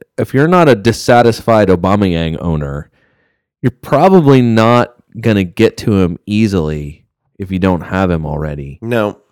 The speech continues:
Speaker 1: And anybody who had him who's still paying attention, I, I'm assuming probably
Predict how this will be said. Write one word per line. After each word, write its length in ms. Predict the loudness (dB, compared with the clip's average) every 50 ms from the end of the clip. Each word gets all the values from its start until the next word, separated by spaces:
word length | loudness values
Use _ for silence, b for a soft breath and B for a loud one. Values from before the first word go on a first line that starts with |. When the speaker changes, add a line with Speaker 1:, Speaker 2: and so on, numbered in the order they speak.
| _ _
Speaker 1:
And 140 | -4 -4 -2
anybody 460 | 0 0 0 2 2 2 2 2 2 0
who 100 | 0 -2
had 380 | -4 -6 -4 -2 0 0 0
him 320 | -2 -2 -4 -4 -6 -6 -6
who's 180 | -6 -6 -6
still 220 | -6 -4 -2 -2 -2
paying 280 | -2 -4 -4 -4 -6
attention, 440 | -6 -8 -8 -8 -8 -8 -8 -8 -8
I, 160 | -8 -8 -10 -10 -10
I'm 200 | -10 -8 -8 -8
assuming 680 | -10 -10 -12 -16 -10 -6 -4 -2 -2 -2 -4 -4 -6
probably 800 | -10 -14 -8 -6 -4 -4 -2 -4 -4 -6 -6 -6 -8 -8 -10 -12